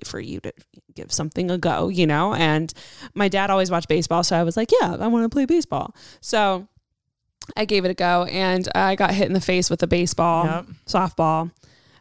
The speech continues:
Speaker 1: and it broke my front tooth, and I have not played <laughs>
Speaker 2: Yeah.
Speaker 1: ever since. And, uh, yeah, that's the end of that story.
Speaker 2: Yeah.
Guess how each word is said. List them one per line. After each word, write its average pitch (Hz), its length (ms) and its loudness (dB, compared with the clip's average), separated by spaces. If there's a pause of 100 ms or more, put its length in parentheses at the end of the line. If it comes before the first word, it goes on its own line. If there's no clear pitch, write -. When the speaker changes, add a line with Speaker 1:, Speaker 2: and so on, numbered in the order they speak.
(100)
Speaker 1:
and 175 120 0
it 165 60 -2
broke 165 200 4
my 170 100 2
front 185 220 0
tooth, 277 220 2
and 180 120 -2
I 180 100 2
have 208 280 0
not 220 320 2
played 220 440 0 (160)
<laughs> - 160 -6
Speaker 2:
Yeah. 156 220 2 (580)
Speaker 1:
ever 208 240 -2
since. 233 500 0 (300)
And, 196 340 0
uh, 190 280 2
yeah, 247 220 2 (320)
that's 226 220 0
the 247 80 2
end 208 140 0
of 196 80 2
that 202 220 2
story. 175 580 0
Speaker 2:
Yeah. 170 240 -6